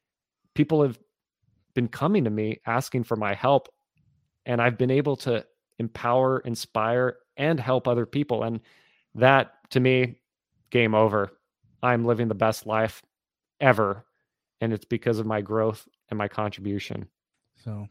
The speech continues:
Speaker 2: well, that's just so great to hear. I just want to remind everybody one more time, superhero by design dot com. For links to the book and podcast and a few other resources, check out Ace's podcast, Superhero by Design.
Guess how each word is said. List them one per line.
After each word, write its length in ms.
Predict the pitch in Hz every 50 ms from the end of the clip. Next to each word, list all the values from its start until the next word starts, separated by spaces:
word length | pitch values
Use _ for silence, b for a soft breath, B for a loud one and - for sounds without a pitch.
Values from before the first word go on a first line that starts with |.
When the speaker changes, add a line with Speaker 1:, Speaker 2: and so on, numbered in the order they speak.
| _ -
Speaker 2:
well, 380 | 127 127 135 139 135 131 - -
that's 260 | 139 139 135 131 - -
just 200 | 139 135 - -
so 160 | 143 131 123
great 260 | 117 123 127 123 -
to 80 | - 120
hear. 320 | 120 123 113 113 110 107 - _ B B B B B B B B
I 80 | 147 151
just 200 | 156 180 170 185
want 120 | 190 185
to 60 | 180
remind 300 | 175 165 165 165 165 160
everybody 360 | 156 151 160 160 151 160 151
one 200 | 147 139 147 147
more 160 | 151 147 147 143
time, 360 | - 135 123 120 123 120 120
superhero 880 | - - - 180 185 - 185 165 143 143 151 151 151 156 156 143 123
by 280 | 113 123 131 139 143 143
design 640 | 131 131 120 113 110 120 120 123 131 135 139 143
dot 320 | 131 127 117 113 113 - -
com. 420 | - 127 123 123 127 139 151 165 b b b b b b b b b b b _
For 580 | - - 135 131 135 139 135 135 135 131 127 - 123
links 340 | 123 127 139 143 - -
to 100 | - 139
the 120 | 123 120 117
book 400 | 113 131 151 165 156 _ - -
and 360 | 135 123 120 120 117 113 - -
podcast 760 | - 139 139 147 147 139 - 147 139 139 143 151 147 - -
and 80 | 127 123
a 60 | 117
few 240 | - 139 143 139 135
other 160 | 135 135 131
resources, 720 | 127 131 135 143 135 - 147 139 135 135 - - 139 127
check 300 | - - - 156 143 -
out 320 | 156 147 147 147 151 - b b b b b b b b -
Ace's 380 | 143 151 151 - - 147 127 -
podcast, 840 | - 139 135 131 139 151 147 - - 131 123 117 120 123 - -
Superhero 480 | - 135 123 - 127 123 127 131 131 123
by 160 | 120 123 123
Design. 580 | 123 123 120 110 110 123 123 123 123 131 143